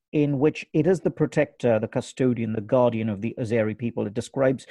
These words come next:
the relationship between the two as two states, one nation. And what it, wh-, what it sees Nagorno-Karabakh, uh, it sees Nagorno-Karabakh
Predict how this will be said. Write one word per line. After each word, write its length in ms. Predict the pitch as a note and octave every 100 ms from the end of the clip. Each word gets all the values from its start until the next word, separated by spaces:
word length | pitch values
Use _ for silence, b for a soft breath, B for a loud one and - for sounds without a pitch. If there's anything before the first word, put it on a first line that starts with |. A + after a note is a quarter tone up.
| B B -
the 100 | C#3
relationship 680 | B2 B2+ C#3+ - B2+ - -
between 300 | B2 - A#2
the 80 | G#2+
two 400 | - B2+ A#2+ -
as 340 | A#2+ A2+ G#2+ -
two 200 | - E3
states, 480 | - - C3 A#2+ -
one 380 | B2 A#2 B2 A#2
nation. 520 | B2+ B2 - A2 - - B B B B -
And 240 | C#3+ C#3
what 180 | D3+ E3
it, 80 | - _
wh-, 260 | D3 D3+
what 420 | D#3 D3 D#3+ E3 D3+
it 140 | -
sees 540 | - - E3 D3+ A#2+ B B B -
Nagorno-Karabakh, 1000 | C#3 D3 C#3 A#2+ - B2 B2 B2 A#2 G2+ _ _ _ _ -
uh, 260 | C3+ B2 A#2 D#3+ -
it 140 | E3
sees 180 | - E3
Nagorno-Karabakh 800 | C#3+ C3+ C#3+ B2+ B2+ A#2+ B2 A#2+